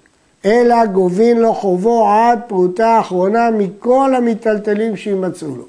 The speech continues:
מוכרים את כל הרכוש שלו ופורעים את החוב. ואם לא הספיקו המיטלטלין, גובים מן הקרקע.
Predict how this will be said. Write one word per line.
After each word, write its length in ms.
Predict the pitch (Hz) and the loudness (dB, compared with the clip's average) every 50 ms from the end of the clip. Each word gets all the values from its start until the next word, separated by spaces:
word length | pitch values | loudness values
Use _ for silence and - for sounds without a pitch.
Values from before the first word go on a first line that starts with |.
| _ - | _ -10
מוכרים 500 | 160 151 139 175 202 226 233 233 220 208 | -8 -8 -4 -2 0 2 2 2 2 0
את 60 | 180 165 - | -2 -2 -2
כל 300 | 226 233 233 233 226 220 | -2 0 0 2 2 0
הרכוש 440 | 202 175 - - 202 226 202 - | 0 -2 -4 -6 -6 -6 -6 -2
שלו 240 | - 233 226 226 220 208 | 0 0 2 2 0 0
ופורעים 460 | 196 180 - 180 175 180 196 208 190 | -2 -2 -2 -2 0 0 2 0 0
את 160 | 180 165 - | -2 -4 -6
החוב. 300 | 160 139 - 123 110 110 - _ _ _ _ - - - _ _ - | -10 -12 -12 -14 -16 -16 -18 _ _ _ _ -20 -20 -20 _ _ 0
ואם 220 | 156 175 185 190 196 | 2 2 4 4 2
לא 60 | 208 | 2
הספיקו 600 | 220 220 208 - - - 240 233 214 220 240 233 | 2 2 0 -2 -4 -2 -2 -2 -2 -2 0 0
המיטלטלין, 920 | 226 226 226 208 208 - 233 233 220 220 240 233 233 233 240 240 233 226 196 160 | 0 0 0 -2 -2 -2 -2 -2 -2 -2 -2 -2 0 0 0 0 -2 -2 -4 -4
גובים 340 | 170 170 170 196 220 226 220 | -2 0 2 2 2 4 4
מן 120 | 220 220 | 2 2
הקרקע. 640 | 220 208 - - 233 220 196 185 - 254 240 214 | 2 0 0 -2 -2 -2 -2 -2 0 0 2 2